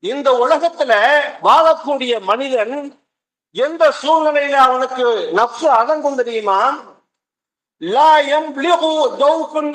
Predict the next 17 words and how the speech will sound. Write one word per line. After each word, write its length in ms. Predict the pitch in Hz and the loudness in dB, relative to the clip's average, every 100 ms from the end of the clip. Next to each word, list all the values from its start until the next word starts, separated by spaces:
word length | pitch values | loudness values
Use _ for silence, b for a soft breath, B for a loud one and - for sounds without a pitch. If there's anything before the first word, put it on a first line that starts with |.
| 233 | -6
இப்னி 380 | 277 302 285 277 196 | -2 -2 0 -2 0
ஆதம. 400 | 254 285 254 226 175 139 - _ _ _ _ _ _ _ _ _ _ - | 0 0 -2 -4 -4 -4 -10 _ _ _ _ _ _ _ _ _ _ -6
ஆதமுடைய 760 | 156 247 330 320 320 302 294 277 | 0 2 4 2 0 0 0 -2
மனிதன், 540 | 254 240 294 302 302 220 - - _ _ - | -2 -4 -4 -2 -2 -2 -14 -20 _ _ -2
ஆதமுடைய 680 | 190 302 339 320 311 285 269 247 | 2 2 2 0 0 -2 -2 -2
மக்களுக்கு 720 | 233 254 302 277 262 254 262 214 - - _ _ _ | -4 -2 -2 -2 -4 -6 -4 -2 -4 -18 _ _ _
எப்ப 420 | 175 262 254 349 311 - | -4 -4 0 0 0 -2
சரியாகும் 540 | 247 262 320 285 269 | -2 0 2 0 0
தெரியுமா? 440 | 247 240 226 208 254 320 - _ _ _ _ _ _ _ | -6 -4 -2 0 0 -2 -10 _ _ _ _ _ _ _
ஹத்தா 400 | 254 269 262 330 311 294 302 | -6 -6 0 4 6 4 0
துராப, 460 | 269 302 311 311 285 254 202 - - _ _ - | 0 4 4 4 4 2 2 -4 -12 _ _ -4
அவன் 340 | 226 262 254 240 214 196 - - | -2 0 -2 -6 -10 -12 -14 -2
அந்த 280 | 202 240 226 196 | -2 -2 -6 -2
மண்ணுல 440 | 196 294 349 359 294 | -4 -2 -2 2 2
போய் 280 | 294 285 226 | 0 -8 -6
சந்திக்கிற 400 | 240 254 226 226 | -6 -6 -4 -2
வரைக்கும், 440 | 208 196 185 202 | -2 -4 -8 -20